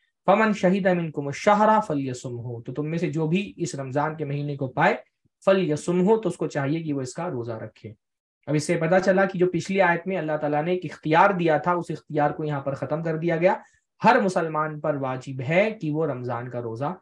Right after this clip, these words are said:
रखे। कब? जब शह-, महीने को पाले। अब महीने को पाने की दो सूरतें हो सकती हैं। पहली सूरत ये होगी कि आप उनतीसवीं शाबान का चांद देख लें,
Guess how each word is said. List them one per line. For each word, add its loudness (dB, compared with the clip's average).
रखे। -12
कब? 2
जब 2
शह-, -6
महीने -4
को -2
पाले। -6
अब -8
महीने 0
को -4
पाने 0
की -8
दो 4
सूरतें -4
हो -6
सकती -14
हैं। -12
पहली 2
सूरत 0
ये -4
होगी 2
कि -2
आप 0
उनतीसवीं -6
शाबान -4
का -6
चांद -8
देख -4
लें, -4